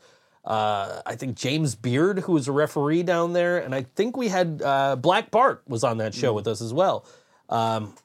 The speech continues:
Speaker 2: Doink wrestled at WrestleMania one as Matt Bourne.
Speaker 1: Yeah.
Speaker 2: Remember that?
Speaker 1: Yeah, he did. So we, uh, but yeah, we, uh, I, I interviewed him, and, uh, unfortunately, we lost Matt not too long after that, and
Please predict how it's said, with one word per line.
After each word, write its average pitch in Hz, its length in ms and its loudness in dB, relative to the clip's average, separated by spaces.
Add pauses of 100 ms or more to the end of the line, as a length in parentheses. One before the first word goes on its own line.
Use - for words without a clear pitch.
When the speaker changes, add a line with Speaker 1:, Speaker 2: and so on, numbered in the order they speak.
(500)
Speaker 2:
Doink 160 300 -6
wrestled 156 440 -2
at 143 60 -2
WrestleMania 135 560 -4
one 113 500 -6
as 110 220 -12
Matt 113 240 -10
Bourne. 113 380 -12 (200)
Speaker 1:
Yeah. 180 180 -2
Speaker 2:
Remember 117 260 -6
that? 117 240 -4
Speaker 1:
Yeah, 135 80 -4
he 151 120 -4
did. 170 220 -6 (760)
So - 200 -10
we, 120 480 -2
uh, 123 100 -2
but 123 180 -2
yeah, 151 140 0
we, 143 280 0
uh, 139 300 0 (840)
I, 117 180 -4
I 120 160 -2
interviewed 147 420 0
him, 156 200 0
and, 135 220 -2
uh, 127 260 -2
unfortunately, 139 800 -4
we 135 200 -4
lost 131 300 -2
Matt 135 240 -4
not 127 200 -6
too 139 100 -6
long 127 240 -2
after 123 240 -4
that, 127 240 -2
and 117 220 -12